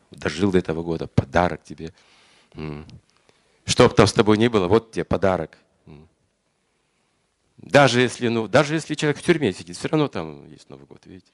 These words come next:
<laughs> Все равно нужны какие-то подарки. <laughs> В больнице, где бы ни был, все равно поздравляют люди друг друга. В этот день все забывается, все. М. Вот мы и думаем, вот так новую жизнь бы начать, а?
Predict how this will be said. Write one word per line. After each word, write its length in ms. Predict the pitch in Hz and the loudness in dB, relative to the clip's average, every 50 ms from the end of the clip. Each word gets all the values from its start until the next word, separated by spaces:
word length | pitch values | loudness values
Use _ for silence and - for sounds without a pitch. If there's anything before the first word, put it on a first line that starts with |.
| _ _ - | _ _ -20
<laughs> 1200 | 107 - _ _ _ _ - 117 - - _ _ _ _ _ _ - - - _ _ - 139 - _ _ _ _ | -20 -20 _ _ _ _ -20 -20 -20 -20 _ _ _ _ _ _ -20 -20 -20 _ _ -20 -20 -20 _ _ _ _
Все 180 | - - - 175 | -10 0 4 6
равно 140 | 185 170 143 | 6 6 4
нужны 240 | 151 175 160 127 - | 4 0 -2 -2 -4
какие-то 300 | 135 123 156 - 147 - | -6 -6 -4 -4 -4 -2
подарки. 600 | - 147 151 147 143 131 104 101 - - 90 - _ _ _ - - _ _ | 0 0 2 4 4 4 2 2 -4 -14 -20 -20 _ _ _ -20 -20 _ _
<laughs> 1300 | - 131 - - - - 107 - _ _ _ _ - - - _ _ _ _ _ _ _ - _ _ _ _ | -14 -14 -14 -12 -12 -12 -12 -12 _ _ _ _ -20 -20 -20 _ _ _ _ _ _ _ -20 _ _ _ _
В 100 | 120 117 | -2 2
больнице, 520 | 117 160 165 156 156 156 160 165 - - | 6 6 6 8 8 6 6 4 2 -2
где 160 | 127 131 151 143 | -2 0 0 2
бы 140 | 131 139 | 2 2
ни 120 | 139 147 151 | 2 2 0
был, 120 | 147 151 | -2 -2
все 120 | 131 - 143 | -4 -4 -4
равно 120 | 147 175 170 | -4 -4 -4
поздравляют 580 | - 160 143 147 151 143 143 160 160 165 160 | -4 -4 -4 -2 -2 0 0 0 0 0 -2
люди 140 | 165 160 156 | -4 -8 -8
друг 160 | 147 160 156 143 | -8 -10 -8 -6
друга. 220 | 143 139 127 123 | -4 -2 -2 0
В 40 | 131 | 2
этот 280 | 185 202 202 185 165 143 | 2 0 0 -2 -6 -2
день 200 | 165 180 170 160 | 0 0 0 0
все 260 | - - - 170 165 | -2 -6 -6 -4 -4
забывается, 600 | 151 160 139 147 143 143 135 123 117 - - 107 | -4 -2 0 0 0 2 0 -2 -2 -6 -14 -18
все. 240 | - - 131 113 - _ _ _ _ - | -14 -12 -10 -12 -12 _ _ _ _ -14
М. 140 | 104 107 - _ _ _ _ _ _ _ _ _ _ _ _ _ _ _ - | -14 -14 -14 _ _ _ _ _ _ _ _ _ _ _ _ _ _ _ 0
Вот 180 | 127 139 - 165 | 0 2 4 6
мы 200 | 175 175 160 143 131 135 131 | 8 8 8 6 4 -2 -4
и 100 | 139 156 | -4 -4
думаем, 280 | 123 143 147 151 143 131 | -2 2 2 4 4 4
вот 120 | 147 151 - | 2 2 4
так 200 | 170 165 - 147 | 2 2 4 4
новую 260 | 156 151 147 139 123 | 2 4 4 2 0
жизнь 180 | 131 156 147 127 | 0 -2 -2 -2
бы 100 | 123 120 | -2 -2
начать, 420 | 120 127 - - 160 170 165 - | -2 -2 -2 0 0 0 0 0
а? 320 | 143 151 170 190 208 208 | 2 4 6 6 6 4